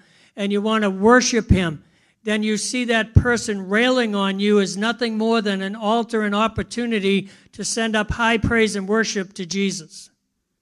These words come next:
And they become the burning coals that you put your incense on. And the description is in,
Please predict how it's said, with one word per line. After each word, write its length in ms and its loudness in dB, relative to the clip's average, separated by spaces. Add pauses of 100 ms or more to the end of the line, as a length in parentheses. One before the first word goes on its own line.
(760)
And 120 -8
they 160 4
become 460 -2
the 80 -4
burning 480 0
coals 580 -2 (220)
that 180 -12
you 60 -10
put 260 -2
your 140 -10
incense 720 -6 (600)
on. 400 -8 (460)
And 200 -4
the 100 -2
description 680 -2
is 240 -4
in, 300 -2